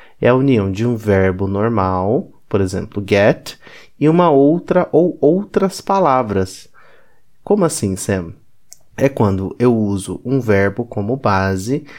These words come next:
e adiciono logo depois desse verbo uma ou mais palavras. Nesse caso, é, essa estrutura especificamente é a estrutura de um phrasal verb.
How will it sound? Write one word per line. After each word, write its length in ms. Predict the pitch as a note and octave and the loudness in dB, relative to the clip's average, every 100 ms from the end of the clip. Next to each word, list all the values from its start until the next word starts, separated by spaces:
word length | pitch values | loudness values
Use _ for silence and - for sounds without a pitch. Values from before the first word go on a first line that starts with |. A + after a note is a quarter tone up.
| - | -12
e 80 | - | 0
adiciono 480 | C#3 C3+ C#3+ D#3 D#3 | 0 0 -2 0 0
logo 460 | C#3+ C#3+ G#3 A#3 D#3+ | 0 0 0 -2 -2
depois 400 | A2 A2 G#2+ F#2+ | -2 0 -2 -2
desse 240 | G2 - | -6 -8
verbo 560 | F#2+ A#2+ A#2 F2+ F#2 - | 0 2 2 0 -8 -4
uma 240 | C#3 D#3+ | -2 0
ou 80 | E3+ | 0
mais 320 | D3+ C#3 C#3+ | 2 2 0
palavras. 840 | - E3+ E3 C#3 B2+ F#2+ - - - - - - - - | -2 -2 2 2 0 -4 -10 -12 -20 -20 -20 -20 -20 -6
Nesse 460 | A2 D3+ F3+ - | 0 0 0 -4
caso, 640 | A#2+ - B2 D3 A#2 - E2+ - - - - - | -4 -2 0 2 0 -6 -14 -16 -20 -20 -18 -6
é, 300 | F#2+ F#2 - | -2 -2 0
essa 300 | A2+ C3 C3+ | -2 -2 -6
estrutura 440 | - G#2+ G#2+ C#3+ | -8 -10 -2 -2
especificamente 720 | C3+ - G#2+ - - A2+ A#2+ | -2 -4 -8 -6 -4 -2 0
é 40 | C#3+ | 0
a 20 | |
estrutura 420 | C#3+ C#3+ C#3 C#3+ | 0 -6 -4 -4
de 80 | C#3+ | -2
um 60 | D3+ | -6
phrasal 480 | - D3+ D3+ F3 | 0 2 2 0
verb. 420 | F3 D#3+ B2 F#2 | 0 2 2 0